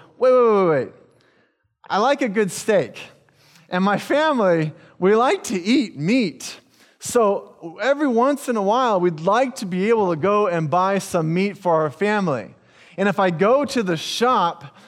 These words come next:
and buy the meat, that does not mean that I'm supporting idol worship." Christ himself spoke about this and said, "I'm free to eat the meat."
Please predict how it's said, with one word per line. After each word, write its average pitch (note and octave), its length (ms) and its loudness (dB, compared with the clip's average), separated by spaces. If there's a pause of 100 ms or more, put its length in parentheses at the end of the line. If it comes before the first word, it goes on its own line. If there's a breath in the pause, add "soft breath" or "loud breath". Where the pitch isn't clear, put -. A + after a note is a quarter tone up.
(160 loud breath)
and F3 180 0
buy G3+ 240 2
the G3 140 2
meat, F#3 320 -2
that F#3 120 0
does A3 200 0
not C#4+ 280 2
mean A#3+ 680 0 (300 loud breath)
that G#3+ 120 2
I'm A3+ 160 2
supporting A#3 960 0
idol B3+ 480 2
worship." D#3 600 -2 (1080 soft breath)
Christ C4+ 500 0
himself C4 760 0
spoke C#4+ 540 0
about G#3 400 -2
this G#3 320 0
and G#3 140 -2
said, C4 300 2
"I'm A3+ 180 0
free C4 400 -4
to A3 140 -10
eat G#3+ 220 -6
the A#3+ 80 -6
meat." C4 480 -4